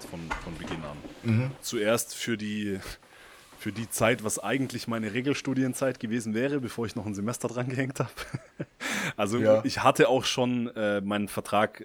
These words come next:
Speaker 1: quasi auslaufen lassen und bin jetzt aber doch nochmal zurück beim Schwabo, einfach um so eine gewisse finanzielle Sicherheit zu haben, äh, bis ich meine Masterarbeit abgegeben hab und, äh, und dann auch fertig bin mit dem Ding.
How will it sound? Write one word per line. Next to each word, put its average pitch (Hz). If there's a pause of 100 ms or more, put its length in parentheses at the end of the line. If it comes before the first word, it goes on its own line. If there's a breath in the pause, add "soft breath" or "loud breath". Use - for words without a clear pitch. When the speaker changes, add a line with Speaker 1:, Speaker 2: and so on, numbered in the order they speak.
Speaker 1:
quasi 101
auslaufen 117
lassen 117
und 104
bin 110
jetzt 107
aber 95
doch 104
nochmal 107
zurück -
beim 101
Schwabo, 98
einfach 90
um 95
so 90
eine 90
gewisse 92 (880 loud breath)
finanzielle 107
Sicherheit 113
zu 110
haben, 117
äh, 98
bis 101
ich 107
meine 104
Masterarbeit 104
abgegeben 95
hab 95
und, 90
äh, 87
und 82
dann 92
auch 73
fertig -
bin 107
mit 107
dem 104
Ding. 117